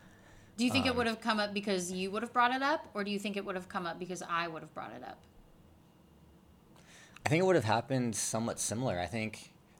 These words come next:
Speaker 2: minus the cheating. But I think
Speaker 1: Yeah.
Speaker 2: you would have, like,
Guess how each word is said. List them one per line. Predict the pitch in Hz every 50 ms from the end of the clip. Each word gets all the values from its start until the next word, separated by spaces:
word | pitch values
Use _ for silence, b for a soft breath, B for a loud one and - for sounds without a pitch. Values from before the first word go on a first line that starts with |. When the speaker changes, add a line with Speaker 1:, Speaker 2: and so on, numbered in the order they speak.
| -
Speaker 2:
minus | - 104 104 117 117 107 - -
the | 104
cheating. | 98 - - 107 101 95 85 87 85 80
But | - 104
I | 107
think | 101 90 131 131 123
Speaker 1:
Yeah. | -
Speaker 2:
you | 113 117
would | 117 120
have, | 123 117 98
like, | 110 101 95 95 92 - - - -